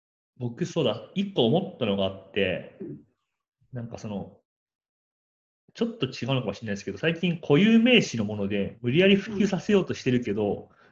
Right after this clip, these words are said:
Speaker 1: なんか普及してなさそうで結構見てて辛いけど、よく見るものがあるんですけど、
Speaker 2: お。
Speaker 1: あの、メトポってわかります？
Speaker 2: え、わかる。め-、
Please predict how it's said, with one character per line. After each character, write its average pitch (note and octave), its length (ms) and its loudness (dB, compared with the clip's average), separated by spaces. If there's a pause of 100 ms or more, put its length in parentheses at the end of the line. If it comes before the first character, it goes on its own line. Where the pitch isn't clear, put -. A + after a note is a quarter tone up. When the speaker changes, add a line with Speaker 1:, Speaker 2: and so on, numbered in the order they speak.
(140)
Speaker 1:
な A#2+ 80 -8
ん A2+ 60 -12
か G#2 60 -8
普 - 120 -18
及 F#3 200 2
し F#3 80 -2
て - 80 -4
な E3 80 2
さ F#3 80 0
そ F3 180 0
う C#3 40 2
で A#2+ 60 -6
結 C3 260 -6
構 A2 220 -6
見 D3+ 80 -8
て E3+ 100 2
て A2 160 0
辛 C3+ 260 2
い B2+ 240 2 (260)
け B2 120 -2
ど、 A2+ 200 2
よ F#3 120 6
く D3+ 120 -4
見 C3+ 120 2
る C3 80 4
も A2 80 -4
の A2 80 -4
が G#2 80 -4
あ G#2+ 40 -2
る G#2 80 -8
ん - 20 -10
で G2 60 -12
す - 80 -16
け G2 80 -6
ど、 F#2 320 -4 (540)
Speaker 2:
お。 G#3+ 220 0 (1000)
Speaker 1:
あ A2 200 -8
の、 G2+ 400 -8 (300)
メ B2 160 6
ト C#4+ 240 4
ポ C#4 120 4
っ - 240 -2
て A3 80 6
わ G3+ 80 8
か G3+ 60 6
り F#3+ 60 6
ま F3+ 80 4
す？ - 280 -4 (1800)
Speaker 2:
え、 C#4+ 120 10
わ C4+ 120 2
か D#4+ 140 8
る。 G3+ 200 4
め-、 C4 300 0